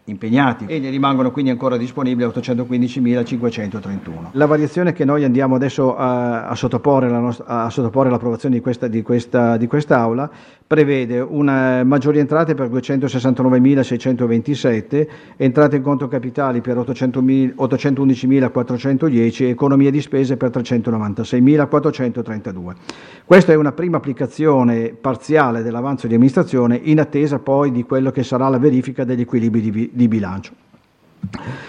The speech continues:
E il, il, le uscite sono previste in otto milioni novecentonovantanovemilasettecentocinquantanove. Il pareggio naturalmente viene, eh, raggiunto attraverso l'utilizzo, eh, dell'avanzo libero per sette milioni cinquecentoventiduemiladuecentonovanta.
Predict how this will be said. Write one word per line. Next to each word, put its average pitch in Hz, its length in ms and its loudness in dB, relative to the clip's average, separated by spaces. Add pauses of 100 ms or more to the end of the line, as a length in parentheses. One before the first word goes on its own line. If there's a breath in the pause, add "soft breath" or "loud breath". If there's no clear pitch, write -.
(300 loud breath)
E 151 480 10
il, 143 500 -6
il, 160 200 4
le 139 560 4
uscite 160 600 2
sono 139 260 -2
previste 143 380 0
in 135 100 4
otto 139 160 0
milioni 135 400 4
novecentonovantanovemilasettecentocinquantanove. 127 2500 0 (480 loud breath)
Il 143 140 6
pareggio 139 380 0
naturalmente 135 600 -2
viene, 120 460 2
eh, 120 240 0
raggiunto 135 680 0
attraverso 139 600 -2
l'utilizzo, 139 880 0
eh, 120 500 0
dell'avanzo 135 520 2
libero 127 340 -2
per 123 140 -4
sette 135 240 -2
milioni 135 320 4
cinquecentoventiduemiladuecentonovanta. 120 2000 0